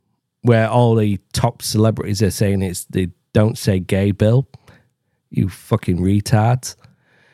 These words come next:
That bill was, um, that bill was, um,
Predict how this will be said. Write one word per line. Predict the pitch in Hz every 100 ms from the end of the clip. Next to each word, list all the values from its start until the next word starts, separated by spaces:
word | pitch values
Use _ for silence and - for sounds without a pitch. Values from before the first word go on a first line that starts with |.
| _ _ _ _ -
That | 123 -
bill | 143 143 135 165 -
was, | 123 127 113 123 - - - - _ _ -
um, | 123 117 107 98 - - - _ _ _ _ _ _ _ _ _ _ _ _ _ -
that | 127 -
bill | 143 135 123
was, | 123 120 104 -
um, | 123 117 110 110 107 98